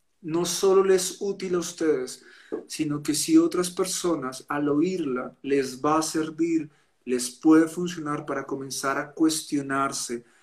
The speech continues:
a preguntarse, a mirar otras perspectivas, por favor, ayúdennos y ayudémonos a difundir esta información para que les llegue a más personas y podamos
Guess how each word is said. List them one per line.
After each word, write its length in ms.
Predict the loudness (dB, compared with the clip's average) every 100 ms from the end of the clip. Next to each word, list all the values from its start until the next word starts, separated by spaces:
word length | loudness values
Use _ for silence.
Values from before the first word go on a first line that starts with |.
| _ -12
a 140 | -10
preguntarse, 1000 | -2 -2 0 -4 -4 0 2 2 -2 -6
a 140 | -6 -4
mirar 320 | -2 0 2
otras 320 | 0 -2 -6
perspectivas, 920 | -2 -2 -2 -4 -6 -4 0 0 -2
por 220 | -2 -4
favor, 520 | -2 -2 2 2 2 -2
ayúdennos 920 | -8 -2 4 6 4 0 -12 -14 -14 _ _ _
y 100 | 4
ayudémonos 1700 | 4 4 6 8 8 6 -2 -4 -4 -6 -4 -4 -4 -6 -10 -14 _ _ _ _ _ -14
a 100 | -8
difundir 640 | -8 -8 -12 -8 -4 -4
esta 200 | -6 -8
información 1000 | -8 -6 -4 -4 -6 -8 -6 -6 -8 -12 _ _ _ -8 -8 -8 _ _ -20 -2
para 540 | 2 2 0 -4 -12 _ _
que 380 | -8 -2 0 -2
les 240 | -6 -8 -4
llegue 400 | 0 2 0 -4
a 100 | -6
más 380 | -6 -6 -6 -10
personas 840 | -12 -10 -6 -4 -4 -4 -8 -10
y 80 | -10
podamos 720 | -4 -2 -2 -4 -10 -14 -16